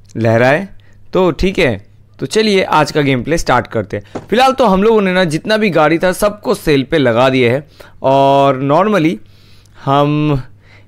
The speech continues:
अभी दुकान खोल देते हैं, मतलब अपना लग्जरियस शोरूम खोल देते हैं और देखते हैं।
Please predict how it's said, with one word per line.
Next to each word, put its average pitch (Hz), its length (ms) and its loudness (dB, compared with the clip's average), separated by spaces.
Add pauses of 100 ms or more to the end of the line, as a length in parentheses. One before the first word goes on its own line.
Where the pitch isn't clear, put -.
(140)
अभी 190 400 0
दुकान 180 360 0
खोल 160 280 0
देते 143 240 0
हैं, 127 240 -6
मतलब 143 280 -2
अपना 135 260 -6 (300)
लग्जरियस 180 720 0
शोरूम 156 300 2
खोल 180 320 0
देते 135 200 0
हैं 139 180 -2 (420)
और 131 420 2
देखते 180 360 0
हैं। 151 140 -4